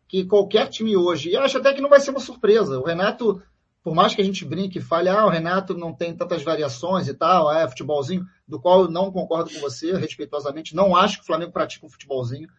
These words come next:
Não acho mesmo, mesmo, mesmo. Isso eu sou eloquente. Acho que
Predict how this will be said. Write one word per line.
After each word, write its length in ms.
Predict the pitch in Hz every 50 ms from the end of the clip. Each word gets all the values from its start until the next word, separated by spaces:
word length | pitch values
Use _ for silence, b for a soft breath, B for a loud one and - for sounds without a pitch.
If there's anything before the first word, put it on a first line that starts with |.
| _ _ _ _ _
Não 180 | 131 151 151 170
acho 220 | 208 208 - 208
mesmo, 500 | 190 180 175 175 185 208 208 185 185 180
mesmo, 280 | 160 165 180 190 170 160
mesmo. 200 | 147 156 160 170
Isso 120 | 175 - 202
eu 40 | 190
sou 140 | - 196
eloquente. 540 | 190 196 196 190 - 156 135 127 123 - - _ _ _ _ -
Acho 260 | - 151 175 - -
que 240 | - 196 196 185